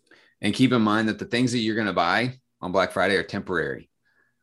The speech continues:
but the experiences you have with friends and family, that, that can last forever, right? That can last for a lifetime. There, whether it be playing catch with one of your kids, y-, y-, you, you may not know, like, that,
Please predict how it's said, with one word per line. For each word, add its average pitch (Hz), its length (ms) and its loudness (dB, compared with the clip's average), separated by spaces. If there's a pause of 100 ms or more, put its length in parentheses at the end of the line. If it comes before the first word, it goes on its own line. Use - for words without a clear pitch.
but 98 140 0
the 98 120 0
experiences 110 600 0
you 95 80 -4
have 90 220 -2
with 90 100 -6
friends 92 240 -4
and 87 100 -4
family, 98 420 -2 (100)
that, 92 520 -2 (720)
that 98 420 0
can 90 200 -4
last 85 380 -4
forever, 76 400 -2
right? 71 180 -8
That 98 220 0
can 90 160 -4
last 85 420 -4
for 90 120 0
a 80 60 0
lifetime. 76 520 -4
There, 80 160 -8 (280)
whether 95 280 2
it 90 60 2
be 85 120 0
playing 92 320 -2
catch 95 320 -2
with 95 140 -6
one 87 120 -6
of 80 60 -6
your 78 80 -6
kids, - 640 -2 (260)
y-, 80 160 -6
y-, 92 160 -6
you, 110 240 4
you 110 200 2
may 131 180 4
not 117 160 0
know, 117 160 0
like, 104 300 -2
that, 85 220 -2